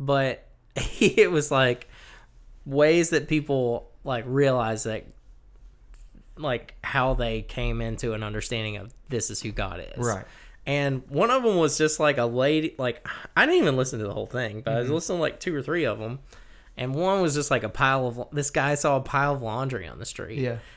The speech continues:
Speaker 1: And another one was, like, this lady was in this barn and this wagon rolled out behind her and she turned around and it was there.
Speaker 2: Yeah.
Speaker 1: It was, like, just little things like that.
Speaker 2: Yeah.
Speaker 1: And then I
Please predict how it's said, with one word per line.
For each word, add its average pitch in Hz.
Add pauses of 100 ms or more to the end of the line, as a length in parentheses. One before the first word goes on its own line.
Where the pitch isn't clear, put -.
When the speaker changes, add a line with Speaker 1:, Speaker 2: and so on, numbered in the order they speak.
(140)
Speaker 1:
And 135
another 165
one 170
was, 160
like, 143
this 143
lady 139
was 139
in 139
this 123
barn 127
and 110
this 107
wagon 120
rolled 95
out 95
behind 101
her 82
and 120
she 131
turned 131
around 120
and 117
it 76
was 110
there. 127
Speaker 2:
Yeah. 110 (180)
Speaker 1:
It 147
was, 165
like, 143
just -
little 190
things 156
like 113
that. 185
Speaker 2:
Yeah. -
Speaker 1:
And 123
then 139
I 131